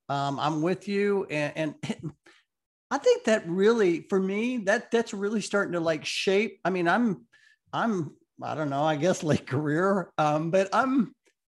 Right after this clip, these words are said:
it's starting, like, I've had this definition of leadership for so long, but it's, it's really, like, shaping it and molding it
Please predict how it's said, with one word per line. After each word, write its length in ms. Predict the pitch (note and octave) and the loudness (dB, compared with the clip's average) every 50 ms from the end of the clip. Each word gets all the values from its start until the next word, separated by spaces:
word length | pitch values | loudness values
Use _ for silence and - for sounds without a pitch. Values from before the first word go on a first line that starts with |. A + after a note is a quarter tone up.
| _ _ _ | _ _ _
it's 160 | - F#3 - - | -8 -8 -8 -6
starting, 340 | - B3+ C4 C#4 C#4+ A3+ - | -4 -4 -2 -2 -4 -4 -2
like, 180 | F#3+ G3 F#3 | -2 -2 -2
I've 160 | G#3 G3 G#3+ G#3 | -2 -4 -4 -2
had 180 | B3 A#3+ A3 | -2 -2 -2
this 140 | A#3 F#3+ - | -2 -4 -2
definition 560 | - F#3+ G3 G3 F#3+ G3 G3 F#3+ G3 - G3 | -2 -2 -2 -2 -2 -4 -4 -4 -6 -4 -4
of 80 | F3+ E3+ | -2 0
leadership 520 | F3 F#3 F#3 G3+ F#3 - G3+ F#3 F3+ - - | 2 2 2 2 0 0 -2 -4 -4 -4 -6
for 80 | E3+ | -6
so 180 | - - F#3 F3 | -4 -2 -2 -2
long, 340 | E3+ E3+ F3 F3+ F#3+ F#3+ F3 | 0 2 0 0 0 0 -2
but 140 | F3 - | -2 -2
it's, 260 | - D3+ - - - - | -4 -4 -6 -8 -12 -4
it's 240 | - F3 E3 - - | -2 -2 -2 -2 -6
really, 280 | F3+ F#3+ G#3+ A#3+ A#3+ A3 | -2 0 0 2 0 2
like, 240 | F#3+ F3 D#3+ - - | 2 0 0 0 -4
shaping 600 | - - - - F#3+ F#3+ G#3 G3+ A3+ G#3 F#3+ F3+ | -8 -8 -2 2 2 2 2 2 0 -2 0 0
it 140 | E3+ D#3+ | -2 -2
and 100 | - D#3 | -2 -4
molding 460 | D#3+ D#3+ E3 E3 F#3+ G3 G3+ G3 F3 E3 | -2 0 0 0 0 2 0 0 0 0
it 120 | D#3+ D3+ | -2 -2